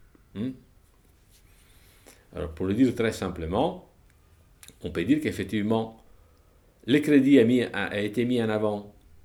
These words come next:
comme, euh, arme politique, comme un modèle de,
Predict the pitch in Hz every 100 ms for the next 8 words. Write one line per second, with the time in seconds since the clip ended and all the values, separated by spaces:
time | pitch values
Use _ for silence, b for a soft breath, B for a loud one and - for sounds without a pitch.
0 | _ _ _ _ _ _ _ _ _ _
1 | _ _ _ - _ _ _ _ - 117
2 | 110 101 101 - 87 - b b b b
3 | b _ _ - 92 90 - - 127 139
4 | 123 101 123 120 113 131 127 95 120 123
5 | 113 110 123